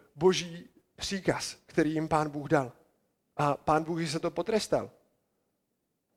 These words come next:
Další příklad, například v knize, v knize Jeremiáš. Skoro na konci, ve čtyřicáté druhé kapitole, k Jeremiášovi přijdou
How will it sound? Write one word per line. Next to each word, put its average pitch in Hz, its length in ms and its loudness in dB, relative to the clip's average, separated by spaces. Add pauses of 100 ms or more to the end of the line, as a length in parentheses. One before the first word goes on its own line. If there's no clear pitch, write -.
(640)
Další 165 340 6
příklad, 196 540 4 (260)
například 185 480 4
v - 60 -14
knize, 202 280 2 (420)
v - 100 -20 (300)
knize 180 240 6
Jeremiáš. 175 600 4 (120)
Skoro 180 280 4
na 190 140 4
konci, 208 320 2
ve 175 140 2
čtyřicáté 196 680 6
druhé 190 260 4
kapitole, 208 500 6 (420)
k 165 280 8 (640)
Jeremiášovi 196 800 8
přijdou 180 480 2